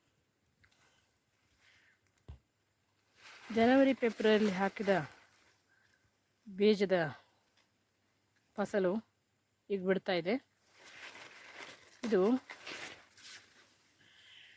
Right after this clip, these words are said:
ಸಾವಯವ ಕೃಷಿಯಿಂದ ಮಾಡಿರುವಂಥದ್ದು. ಕೇವಲ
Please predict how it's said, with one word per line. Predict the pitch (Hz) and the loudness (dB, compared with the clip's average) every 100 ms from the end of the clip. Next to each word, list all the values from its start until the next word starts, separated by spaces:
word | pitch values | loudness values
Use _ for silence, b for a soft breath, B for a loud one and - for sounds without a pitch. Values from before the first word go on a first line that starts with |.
| b b b b b - - - | b b b b b -18 -10 -2
ಸಾವಯವ | - 214 262 262 254 240 | 10 12 12 12 10 6
ಕೃಷಿಯಿಂದ | 240 240 208 214 185 175 - B B 208 | 4 4 6 6 6 2 -6 B B -6
ಮಾಡಿರುವಂಥದ್ದು. | 180 180 175 165 160 151 196 - b b b _ _ _ _ _ _ _ _ _ b b b b b _ | -2 0 0 -4 -8 -10 -10 -12 b b b _ _ _ _ _ _ _ _ _ b b b b b _
ಕೇವಲ | 240 208 202 | 2 6 8